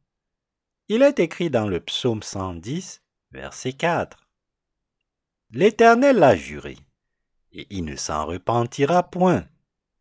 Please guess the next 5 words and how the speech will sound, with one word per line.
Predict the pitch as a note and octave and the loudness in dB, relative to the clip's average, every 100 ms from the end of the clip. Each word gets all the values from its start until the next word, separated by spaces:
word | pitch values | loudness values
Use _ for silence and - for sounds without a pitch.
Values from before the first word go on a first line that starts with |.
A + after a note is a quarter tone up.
| _ _ _ _ | _ _ _ _
Tu | - D4 | 0 4
es | B3 | 4
sacrificateur | F#3+ - C#3 - C3+ C#3+ C#3 C3 C3+ C3+ - | 4 2 2 0 -8 -4 0 0 4 2 2
pour | - C#2 | -6 -16
toujours, | - A#2+ B2+ C#3+ F3+ F#3+ F#3 | -12 -8 -6 -4 -4 -4 -6